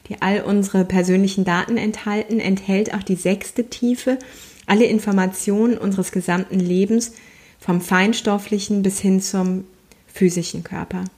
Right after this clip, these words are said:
In dem kosmischen Ei, wie die sechste Tiefe auch genannt wird, sind alle weiteren Tiefen von der fünften bis zur ersten enthalten.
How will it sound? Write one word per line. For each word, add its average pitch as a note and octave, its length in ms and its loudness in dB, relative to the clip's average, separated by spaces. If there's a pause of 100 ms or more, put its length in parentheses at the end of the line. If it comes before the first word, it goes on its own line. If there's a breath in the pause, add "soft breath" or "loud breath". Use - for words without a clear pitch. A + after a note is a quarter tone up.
(600 loud breath)
In A3 100 4
dem A3+ 120 6
kosmischen C4+ 500 2
Ei, A#3+ 300 4
wie C4+ 60 4
die A3+ 120 6
sechste G3+ 360 0
Tiefe G#3 320 0
auch F3+ 120 -4
genannt F3+ 520 2
wird, C#4+ 260 -2
sind G3+ 180 0
alle F#3+ 160 2
weiteren F#3 520 0
Tiefen A3+ 400 0
von F#3 160 0
der F3 100 0
fünften B3 640 2
bis G#3+ 240 -2
zur G3+ 120 -2
ersten F#3 460 -2
enthalten. E3 680 -8